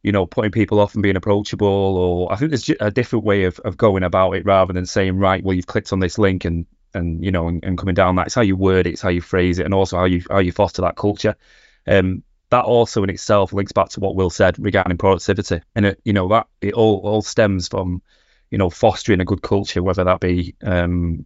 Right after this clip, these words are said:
security awareness or not. But yeah, it's, uh, some really interesting points. You said a lot of it for me. Um, but yeah, I think for me, some, some hidden, uh, um,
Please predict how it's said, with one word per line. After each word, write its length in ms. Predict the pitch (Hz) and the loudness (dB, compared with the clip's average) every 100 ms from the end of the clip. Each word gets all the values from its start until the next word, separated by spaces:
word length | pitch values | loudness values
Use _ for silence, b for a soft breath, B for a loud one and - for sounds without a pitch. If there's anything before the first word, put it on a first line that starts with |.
| _ - | _ -8
security 380 | - 110 98 | -4 2 2
awareness 340 | 95 92 90 - | 4 2 2 -2
or 80 | 87 | -2
not. 240 | 92 - _ _ _ _ - | -2 -2 _ _ _ _ -8
But 180 | - | -2
yeah, 200 | 98 92 | 2 2
it's, 400 | 87 - - - | 2 -4 -6 -2
uh, 320 | 95 90 87 87 _ _ _ _ | 2 2 0 -8 _ _ _ _
some 180 | - 104 | -6 0
really 220 | 104 98 | 2 2
interesting 400 | 95 - 90 95 | 0 -2 -4 -4
points. 260 | 101 104 95 | 0 0 0
You 80 | 104 | -2
said 140 | 120 | 2
a 40 | 107 | 2
lot 140 | 107 | 2
of 80 | 110 | 0
it 100 | 98 | 0
for 240 | 120 117 | 2 2
me. 140 | 98 87 b b b b b b | 0 -8 b b b b b b
Um, 600 | - 95 90 87 87 - _ _ | -2 0 0 -2 -4 -8 _ _
but 80 | - | 0
yeah, 280 | 107 107 95 | 4 4 2
I 40 | |
think 300 | 98 139 247 | 0 -2 -2
for 140 | - 110 | -6 0
me, 280 | 113 113 107 | 2 2 2
some, 320 | - 107 104 | 0 -2 -2
some 180 | - 104 | -4 0
hidden, 260 | 127 120 | 0 2
uh, 160 | 110 110 | 2 0
um, 520 | 107 98 95 92 92 | 0 -2 -2 -4 -8